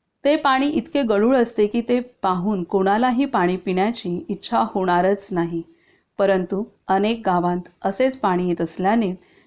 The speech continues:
त्या भागातील लोकांना असे पाणी पिण्याशिवाय आणि अशा पाण्यातच स्वयंपाक करण्यावाचून अन्य दुसरा कोणताही पर्याय नाही.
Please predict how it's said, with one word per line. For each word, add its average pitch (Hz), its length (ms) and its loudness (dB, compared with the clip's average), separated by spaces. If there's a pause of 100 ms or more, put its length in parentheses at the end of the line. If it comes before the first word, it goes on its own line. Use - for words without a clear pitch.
(160)
त्या 269 120 2
भागातील 254 480 2
लोकांना 202 560 0 (100)
असे 202 220 0
पाणी 180 320 0
पिण्याशिवाय 180 680 0 (400)
आणि 233 220 2
अशा 214 260 2
पाण्यातच 196 720 0 (120)
स्वयंपाक 240 680 0
करण्यावाचून 180 680 0 (220)
अन्य 226 300 0
दुसरा 175 440 -2 (360)
कोणताही 202 520 0
पर्याय 175 400 2
नाही. 185 320 -6